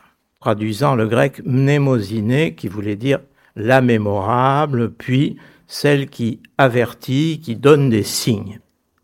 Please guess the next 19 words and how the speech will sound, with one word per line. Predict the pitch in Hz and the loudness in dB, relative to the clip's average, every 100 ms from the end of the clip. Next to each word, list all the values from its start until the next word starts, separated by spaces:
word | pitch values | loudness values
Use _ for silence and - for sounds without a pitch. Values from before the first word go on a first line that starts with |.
| _ _ - | _ _ -4
Et | 147 151 151 | 0 2 4
le | 147 156 | 4 6
mot, | 208 202 165 | 8 8 8
euh, | 139 127 127 113 | 6 4 2 0
mnémosyne | 110 113 117 127 127 120 113 214 226 180 113 - - - _ _ - | -2 -2 0 2 4 2 0 4 6 6 2 -2 -14 -20 _ _ -6
désignait, | 104 131 127 135 135 127 117 110 | 0 0 0 0 2 2 2 2
le | 101 107 | 0 2
nom | 143 220 139 | 4 4 4
mnémosyne | 113 110 110 104 110 104 104 - | 2 2 0 0 -2 -2 -4 -6
désignait | 113 117 123 107 120 120 117 | -8 -2 -2 -2 -2 2 2
dans | 110 160 | 4 6
la | 175 143 | 6 6
mythologie | 123 127 110 107 107 113 | 4 0 -2 -2 -2 0
grecque | 135 185 185 - - _ - | 2 2 -2 -14 -20 _ -4
la | 113 | 0
mère | 131 185 170 | 2 2 2
des | 135 | 2
neuf | 127 120 - | 2 0 -4
muses. | 104 107 85 - | -6 -6 -8 -16